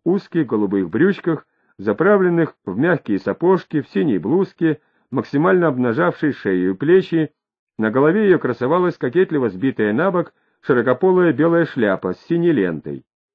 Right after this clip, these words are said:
Пара скрылась в доме. «Красивая женщина», —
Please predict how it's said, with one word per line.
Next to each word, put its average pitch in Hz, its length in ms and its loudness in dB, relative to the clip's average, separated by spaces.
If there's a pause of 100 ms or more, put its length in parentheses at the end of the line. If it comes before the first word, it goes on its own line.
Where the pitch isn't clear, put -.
(220)
Пара 196 280 2
скрылась 175 480 0
в 151 100 -8
доме. 80 400 -4 (760)
«Красивая 160 560 2
женщина», — 95 640 -2